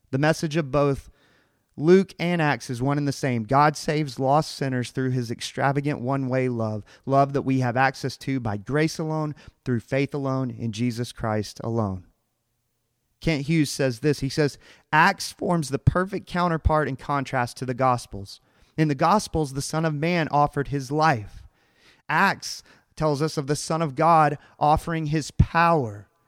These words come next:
In the Gospels, we see the original seeds of Christianity.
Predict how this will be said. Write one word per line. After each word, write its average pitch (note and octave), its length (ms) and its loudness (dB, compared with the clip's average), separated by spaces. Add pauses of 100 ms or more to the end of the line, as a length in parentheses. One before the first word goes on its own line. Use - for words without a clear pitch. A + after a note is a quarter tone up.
(260)
In E3+ 120 0
the E3 80 2
Gospels, E3+ 580 4
we E3 80 0
see F3 180 -4
the E3 160 2
original E3+ 380 2
seeds F3+ 460 -2
of D3+ 100 -4
Christianity. E3 1000 0